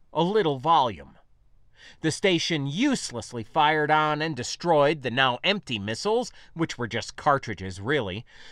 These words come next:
trailing behind that horrid metal rain. The Lances tried to pick off the tiny projectiles,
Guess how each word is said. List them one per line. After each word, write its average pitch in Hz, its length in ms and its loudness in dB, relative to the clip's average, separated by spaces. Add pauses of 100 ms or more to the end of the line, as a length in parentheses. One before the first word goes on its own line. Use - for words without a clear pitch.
trailing 202 480 0
behind 180 520 0
that 123 140 2
horrid 127 580 2
metal 127 340 -2
rain. 127 520 -4 (560)
The 156 100 4
Lances 139 460 0
tried 165 260 2
to 170 60 -2
pick - 280 -2
off 190 200 4
the 202 100 -2
tiny 226 320 -2
projectiles, 170 920 -4